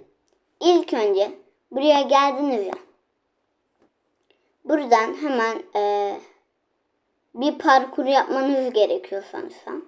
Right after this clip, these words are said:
Yani parkur demeyeyim de değişik bir şey yapmanız gerekiyor. E, bir eşyayı almak için, şapkayı almak için buradan, e, çıkmak gerekiyor. Tabii ben tam çok pro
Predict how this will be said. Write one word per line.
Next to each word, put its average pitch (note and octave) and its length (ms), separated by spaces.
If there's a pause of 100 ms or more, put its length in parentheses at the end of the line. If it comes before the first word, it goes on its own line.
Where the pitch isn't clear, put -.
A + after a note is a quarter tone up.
(480)
Yani G#3+ 280
parkur A#3 560
demeyeyim C#4+ 400
de - 80 (380)
değişik B3+ 380
bir B3 60
şey C4 160
yapmanız A#3+ 540
gerekiyor. - 460 (520)
E, A3 340 (380)
bir D4 380
eşyayı D4+ 460
almak D#4 300
için, - 320 (360)
şapkayı C#4 800
almak C#4 480
için - 600 (560)
buradan, C#4+ 540 (100)
e, G#3+ 280
çıkmak C4 500
gerekiyor. D4 500
Tabii G#3+ 380 (360)
ben A3 300 (160)
tam A3+ 220 (680)
çok A#3 340
pro A3+ 280